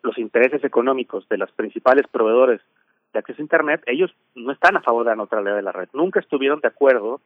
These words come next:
con que la ley estableciera el principio de neutralidad de la red en su artículo ciento cuarenta y cinco y han tratado de, digamos, eh, de, de desnaturalizarla, ¿no? Eh, pero sin lineamientos esa, esa neutralidad de la red estaba solamente en el papel, sigue en el papel desgraciadamente con estos lineamientos.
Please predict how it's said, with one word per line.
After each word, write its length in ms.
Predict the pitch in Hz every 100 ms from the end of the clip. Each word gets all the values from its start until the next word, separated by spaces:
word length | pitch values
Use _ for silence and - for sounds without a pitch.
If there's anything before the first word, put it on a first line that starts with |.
| _ _ -
con 160 | 117
que 120 | 117 123
la 120 | 110
ley 320 | 127 135 151
estableciera 520 | 143 - 104 101 156 151
el 60 |
principio 360 | - 107 123 131
de 40 |
neutralidad 380 | 110 113 107 113
de 80 | 110
la 100 | 101
red 160 | 113
en 100 | 117
su 60 | 110
artículo 320 | 107 117 117
ciento 240 | - 113 120
cuarenta 280 | 113 -
y 60 | 113
cinco 380 | 135 127 - - _ - _ -
y 80 | 151
han 80 |
tratado 440 | 156 190 151 170 180
de, 360 | 135 156 180 -
digamos, 380 | 120 131 160 _ _ _ _ _ -
eh, 480 | 120 113 - 120 -
de, 260 | 123 120 - _ -
de 260 | 113 110 -
desnaturalizarla, 920 | 123 131 127 113 110 175 180 135 98 120
¿no? 160 | 160 _ -
Eh, 340 | 117 - - _
pero 140 | 139 131
sin 160 | 147
lineamientos 640 | 156 151 147 190 180 190
esa, 160 | 185 175
esa 260 | - 147 160
neutralidad 380 | 147 143 147
de 60 | 160
la 80 | 151
red 220 | 147 160
estaba 360 | 156 139 156 -
solamente 440 | 135 135 131 -
en 80 | 139
el 60 | 117
papel, 360 | 117 190 190 - _ -
sigue 160 | 139
en 60 | 135
el 80 | 123
papel 280 | 131 131
desgraciadamente 600 | 131 127 131 127 123 127
con 160 | - 117
estos 200 | - 127
lineamientos. 580 | 131 151 143 135 160